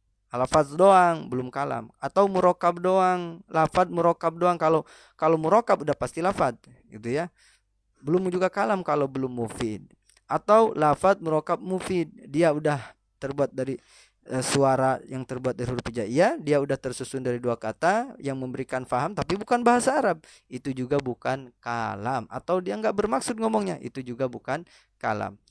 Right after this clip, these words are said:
Ketika empat kaidah ini berkumpul di dalam satu lafaz, maka disebut namanya kalam. Saya kasih contoh. Contohnya lihat di sini. Wa aksamuhu salah satu. Nah, ini bisa kita jadikan contoh aja nih.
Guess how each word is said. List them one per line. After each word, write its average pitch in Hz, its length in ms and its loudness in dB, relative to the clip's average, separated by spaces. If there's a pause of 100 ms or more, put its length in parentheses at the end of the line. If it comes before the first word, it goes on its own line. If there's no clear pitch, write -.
(160)
Ketika - 760 -2
empat 170 480 -2
kaidah 143 480 -2
ini 131 240 -6
berkumpul 165 880 -2
di 156 80 -4
dalam 139 320 -4
satu 117 320 -8
lafaz, 135 560 -2 (400)
maka 117 640 -8
disebut 170 560 -2
namanya 127 640 -6 (400)
kalam. 113 800 -2 (160)
Saya 131 240 -6
kasih 151 240 -4
contoh. 165 560 -2
Contohnya 147 480 -4
lihat 156 240 -2
di 127 80 -10
sini. 113 260 -10 (460)
Wa 147 400 2
aksamuhu 170 960 0
salah 156 400 0
satu. 156 480 -2
Nah, 123 160 -6
ini 160 240 -6
bisa 143 320 -2
kita 151 320 -8
jadikan 147 320 -6
contoh 147 240 -2
aja 139 240 -2
nih. 104 160 -12